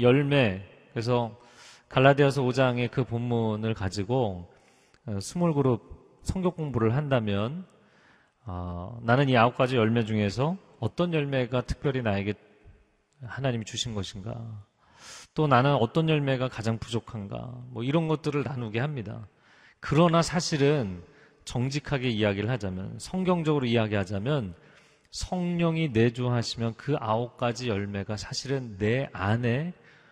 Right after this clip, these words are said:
원래 영적 디엔에이로 있는 거예요. 그게 다시 살아나게 돼 있는 것입니다. 할렐루야. 네, 지금 굉장히 기쁜 소식을 드리는 말씀이에요.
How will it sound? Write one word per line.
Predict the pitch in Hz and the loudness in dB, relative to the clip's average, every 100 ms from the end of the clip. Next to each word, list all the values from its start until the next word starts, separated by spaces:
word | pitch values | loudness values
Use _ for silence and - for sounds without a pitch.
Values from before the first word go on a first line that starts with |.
| _ _ | _ _
원래 | 113 101 127 147 139 | -4 0 2 2 0
영적 | 110 117 127 - | 0 -4 -10 -8
디엔에이로 | 120 120 113 98 98 117 | -2 -2 -2 -4 -6 -8
있는 | 107 107 127 131 117 | -8 -6 -4 -4 -4
거예요. | 104 95 107 117 113 _ _ _ _ _ _ - | -8 -8 -10 -12 -16 _ _ _ _ _ _ -20
그게 | - 127 | -10 -4
다시 | - - - | -4 -4 -8
살아나게 | - - - 147 147 139 | -8 -10 -8 -6 -6 -6
돼 | 123 | -6
있는 | 113 107 | -8 -10
것입니다. | 104 - 113 113 - _ _ _ _ _ _ _ _ _ _ _ _ _ _ - | -12 -14 -16 -18 -20 _ _ _ _ _ _ _ _ _ _ _ _ _ _ -4
할렐루야. | 113 110 101 101 98 95 87 _ _ _ _ _ _ _ _ _ | 2 2 2 0 0 -4 -10 _ _ _ _ _ _ _ _ _
네, | - 95 90 87 | -8 -6 -6 -10
지금 | - - 117 | -16 -8 -2
굉장히 | 131 139 | 2 2
기쁜 | 120 - 147 | 0 -4 -2
소식을 | 131 123 120 110 101 | -2 -2 0 -2 -2
드리는 | 123 113 107 | -4 -2 -2
말씀이에요. | 95 95 - 95 104 | -2 -4 -6 -8 -8